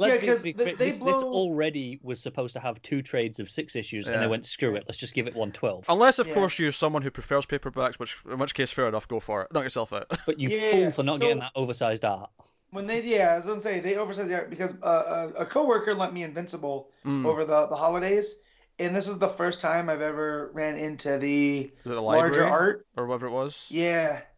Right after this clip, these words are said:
Speaker 2: It's, it's, yeah, it's whatever Image puts out, but
Speaker 3: Oh,
Speaker 2: it's
Speaker 3: it's
Speaker 2: so
Speaker 3: Image.
Speaker 2: thick.
Speaker 3: So it's just a deluxe then,
Speaker 2: Yeah.
Speaker 3: I think. Uh, Image.
Speaker 1: Yeah, Image just
Speaker 2: Yeah.
Speaker 1: do deluxe. I've got
Speaker 3: Yeah.
Speaker 1: a couple.
Speaker 2: But yeah, but it's, it's the first time I really, 'cause I bought, I have two Lazarus ones, but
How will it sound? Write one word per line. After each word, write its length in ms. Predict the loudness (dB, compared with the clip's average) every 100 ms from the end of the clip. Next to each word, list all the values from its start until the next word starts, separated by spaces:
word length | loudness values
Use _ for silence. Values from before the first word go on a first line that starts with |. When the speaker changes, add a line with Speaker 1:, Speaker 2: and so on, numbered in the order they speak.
| _ -2
Speaker 2:
It's, 260 | -2 2
it's, 540 | 4 6 4 2 -2 0
yeah, 160 | 2
it's 140 | 0 2
whatever 200 | 4 2
Image 320 | 0 -4 -8
puts 160 | -6
out, 300 | -4 -2 -4
but 100 | 2
Speaker 3:
Oh, 40 | 4
Speaker 2:
it's 80 | 6
Speaker 3:
it's 60 |
Speaker 2:
so 40 | 4
Speaker 3:
Image. 340 | 2 0 -2 -8
Speaker 2:
thick. 120 | -18 -12 0
Speaker 3:
So 80 | 0
it's 60 |
just 100 | 2
a 60 | 0
deluxe 380 | 2 0 0 -2
then, 140 | -2
Speaker 2:
Yeah. 100 | -2
Speaker 3:
I 40 | -6
think. 280 | -8 -10 -6
Uh, 120 | -4
Image. 160 | -2 2
Speaker 1:
Yeah, 160 | 4
Image 140 | 4 4
just 100 | 2
Speaker 2:
Yeah. 120 | 0
Speaker 1:
do 80 | -4
deluxe. 400 | -4 -4 -4 -8
I've 80 | -6
got 100 | -6
Speaker 3:
Yeah. 80 | -8
Speaker 1:
a 40 |
couple. 260 | -10 -12 -16 _ _ _ _ _ 0
Speaker 2:
But 280 | 2 2 2
yeah, 380 | 4 6 6 4
but 220 | 0 -2
it's, 400 | -4 -8 -14 -10
it's 220 | -10 -6
the 80 | -8
first 320 | -2 -2 0
time 180 | 0 0
I 60 | -2
really, 260 | -2 -4
'cause 140 | 0 0
I 80 |
bought, 360 | 2 2 2 2
I 100 | 0
have 180 | -2 -4
two 180 | -6 2
Lazarus 420 | 4 4 2 -6
ones, 180 | -8 -6
but 200 | -10